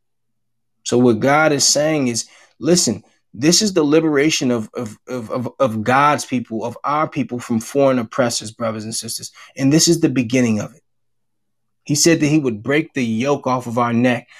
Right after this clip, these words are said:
He's doing that today, brothers and sisters. This is the yoke being broken off of our neck. The truth concerning God's holy days,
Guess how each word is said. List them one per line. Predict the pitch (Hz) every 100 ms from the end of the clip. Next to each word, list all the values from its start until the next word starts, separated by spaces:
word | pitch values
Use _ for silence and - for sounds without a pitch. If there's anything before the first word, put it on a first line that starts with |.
| - _ _ _
He's | - 175 170
doing | 139 156 139 131
that | 151 -
today, | 120 139 156 117 _ _ _ _ _ _ _ _ _ _ _ _ -
brothers | 127 117 110
and | 110
sisters. | - - - - _ _
This | 143 160 185
is | 147
the | 147
yoke | 117 113 147 123 - 117
being | 117 123 113 104
broken | 131 143 - 113 107
off | 120 131 123
of | 107
our | 107 107
neck. | 113 113 - _ _ _ _ _ _ -
The | 113
truth | - - 226 180 -
concerning | 139 - 131 131 117
God's | 120 131 123 -
holy | - 135 123 113
days, | 107 -